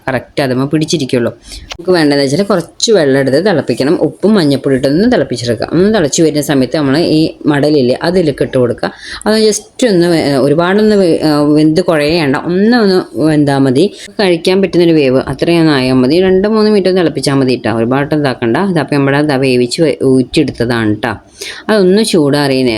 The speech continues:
ആ, ഒന്ന് ആറാൻ വെക്കണം. ചൂടാറിയതിന് ശേഷം നമുക്ക് ഈ ബാറ്റർ കിട്ടക്കിട്ട് ഒന്ന് മിക്സ് ആക്കാം ട്ടോ.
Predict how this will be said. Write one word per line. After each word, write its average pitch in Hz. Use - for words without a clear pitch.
ആ, 127
ഒന്ന് 131
ആറാൻ 120
വെക്കണം. 127
ചൂടാറിയതിന് 147
ശേഷം 123
നമുക്ക് 131
ഈ 135
ബാറ്റർ 127
കിട്ടക്കിട്ട് 160
ഒന്ന് 131
മിക്സ് 120
ആക്കാം 107
ട്ടോ. 135